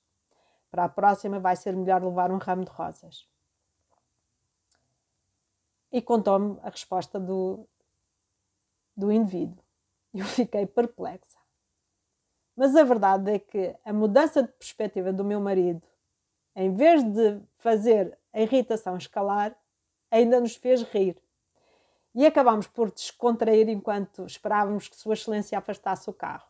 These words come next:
o que demorou poucos minutos. Por isso, encontrar o amor ajuda as pessoas a lidarem com as pequenas irritações da vida cotidiana,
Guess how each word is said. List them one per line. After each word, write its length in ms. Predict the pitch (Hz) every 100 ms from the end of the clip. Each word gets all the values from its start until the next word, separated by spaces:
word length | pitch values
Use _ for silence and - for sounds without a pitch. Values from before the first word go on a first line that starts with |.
| _ _ _ _ _
o 120 | 175
que 280 | - _ 180
demorou 640 | 170 190 190 196 175 - _ _ _ _ _ _ _ _ _ _
poucos 260 | 208 -
minutos. 600 | 196 190 165 165 _ _ _ _ _ _ _ _ _ _ _ _ _ _
Por 100 | -
isso, 200 | 214 -
encontrar 500 | 359 427 453 370 247
o 100 | 220
amor 400 | 214 202 214 220 -
ajuda 560 | 247 190 226 269 233
as 100 | 214
pessoas 280 | - 202 190
a 40 | 208
lidarem 460 | 208 190 185 190
com 120 | 190 202
as 100 | -
pequenas 420 | - 208 208 208
irritações 580 | 202 190 196 185 196 190
da 80 |
vida 300 | 180 185 185
cotidiana, 760 | 180 185 185 190 170 175 180 185